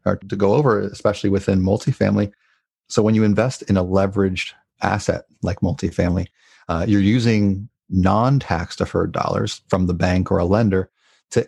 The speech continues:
aid your tax deferred dollars in your I R A or your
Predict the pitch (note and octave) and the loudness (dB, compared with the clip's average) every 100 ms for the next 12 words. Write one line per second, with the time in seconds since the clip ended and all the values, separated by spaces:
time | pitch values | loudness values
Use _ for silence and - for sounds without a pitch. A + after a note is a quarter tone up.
0 | - G2+ G2+ G2+ - - F#2+ F#2 - A#2+ | 0 2 2 0 -4 -2 0 0 -2 -2
1 | B2+ - G2+ F2+ E2+ E2+ F2 F2+ - _ | -2 -2 0 0 0 -2 0 -2 -6 _
2 | - G2 F#2+ F2+ F2 - F2+ F2 F#2 F#2+ | -4 0 0 0 -2 -2 -2 0 0 0
3 | F#2+ F2+ F2 | 0 0 -4